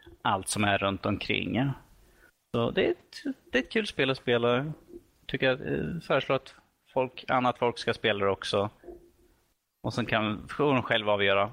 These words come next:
var det verkligen så usch och fy. Får vi se hur det blir nu med till exempel Hatred som släpps här nu snart. Det,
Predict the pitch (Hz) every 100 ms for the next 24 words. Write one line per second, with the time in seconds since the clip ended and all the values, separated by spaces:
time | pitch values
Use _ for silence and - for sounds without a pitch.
0 | - 110 107 104 101 104 101 104 98 92
1 | - _ - 110 - 110 - 107 101 -
2 | - - - - 139 147 127 113 117 113
3 | 107 101 110 101 107 95 95 - _ _
4 | - 104 - 95 90 82 - _ _ -
5 | - 92 90 87 - - - - - -
6 | 104 - - 98 95 95 95 95 - -
7 | 107 101 - - _ _ _ _ _ _
8 | _ _ _ _ _ _ _ 117 117 117